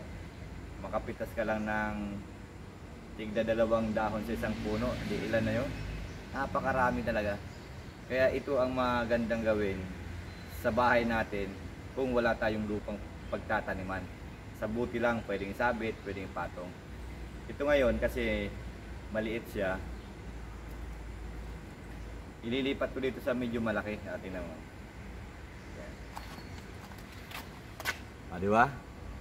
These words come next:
Ang ganda na. Talagang kung pagtsatsagaan mo ay yung ganitong pagtatanim, makakatipid ka sa gastusin sa bahay at sariwa pa. Ito ay isang paraan lang ito.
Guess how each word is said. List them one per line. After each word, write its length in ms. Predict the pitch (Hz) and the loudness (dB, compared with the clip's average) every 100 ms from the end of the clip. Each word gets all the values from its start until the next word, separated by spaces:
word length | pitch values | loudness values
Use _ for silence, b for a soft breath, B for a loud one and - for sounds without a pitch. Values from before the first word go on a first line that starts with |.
| - - | -8 -8
Ang 60 | - | -4
ganda 240 | 92 - 131 | 0 2 6
na. 160 | 160 151 - - - - - - - - - - - - | 8 8 4 0 -2 -6 -6 -6 -6 -8 -8 -10 -14 -6
Talagang 720 | 101 110 123 127 127 123 117 95 - - - - - - - - - | 0 6 8 8 6 0 0 -2 -6 -12 -12 -10 -10 -10 -10 -4 0
kung 160 | 123 | 2
pagtsatsagaan 640 | 127 117 135 127 123 127 127 | 2 6 6 8 12 12 12
mo 80 | 123 | 8
ay 160 | 123 | 8
yung 320 | 123 123 120 | 8 6 6
ganitong 560 | 120 120 113 123 117 113 | 6 6 6 4 4 2
pagtatanim, 640 | 113 107 117 107 107 95 92 - - - - - - - | 0 4 6 6 6 4 2 -2 -6 -8 -8 -6 -6 -2
makakatipid 640 | 107 117 110 117 110 110 95 | 6 8 8 6 4 2 2
ka 80 | 110 | 0
sa 80 | |
gastusin 480 | 107 104 - 104 107 | 2 2 4 2 2
sa 80 | 101 | 0
bahay 400 | 92 85 92 92 - - - | 0 2 2 0 -6 -12 -4
at 80 | 117 | -2
sariwa 400 | - 123 110 92 | 4 4 6 4
pa. 160 | - 95 87 - - - - - - - - - - - - - - - - - - - - | 0 -4 -4 -8 -6 -6 -6 -6 -4 -6 -4 -4 -6 -6 -8 -8 -10 -8 -10 -8 -8 -8 -2
Ito 320 | 135 139 139 | 0 8 8
ay 400 | 123 135 131 123 | 10 8 8 4
isang 240 | 120 156 139 | 2 2 2
paraan 320 | 135 131 135 | 4 4 6
lang 160 | 131 127 | 4 4
ito. 240 | 110 95 | 2 -2